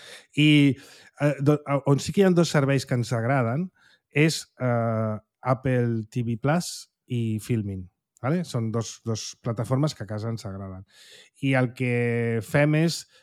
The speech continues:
combinar-les. Vull dir, ara no estem a... Ara estem a Filmin, perquè a més Filmin ha fet una bon, bona campanya aquest estiu,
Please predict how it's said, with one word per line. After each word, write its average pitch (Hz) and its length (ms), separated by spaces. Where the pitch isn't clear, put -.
combinar-les. 127 800
Vull 120 120
dir, 117 40
ara 127 160
no 127 140
estem 123 240
a... 120 80
Ara 127 160
estem 135 160
a 123 80
Filmin, 156 320
perquè 131 160
a 123 40
més 135 120
Filmin 147 260
ha 120 60
fet 127 160
una 120 100
bon, 117 220
bona 117 180
campanya 110 380
aquest 104 240
estiu, 127 320